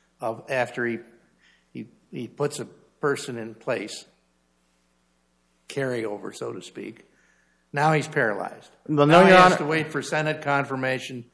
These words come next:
Speaker 1: of whoever he may not get around, not nominating.
Speaker 2: Well, let me,
Speaker 1: And
Speaker 2: let
Speaker 1: we have, we have an agency without a,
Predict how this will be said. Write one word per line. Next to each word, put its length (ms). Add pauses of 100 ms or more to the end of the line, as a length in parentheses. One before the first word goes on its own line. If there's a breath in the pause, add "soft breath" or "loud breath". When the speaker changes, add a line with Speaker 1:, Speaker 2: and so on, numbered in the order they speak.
(240)
Speaker 1:
of 140
whoever 480
he 120
may 200
not 380
get 120
around, 360
not 280
nominating. 640 (720)
Speaker 2:
Well, 180
let 160
me, 100
Speaker 1:
And 100
Speaker 2:
let 220
Speaker 1:
we 120
have, 300
we 160
have 220
an 220
agency 520
without 400
a, 120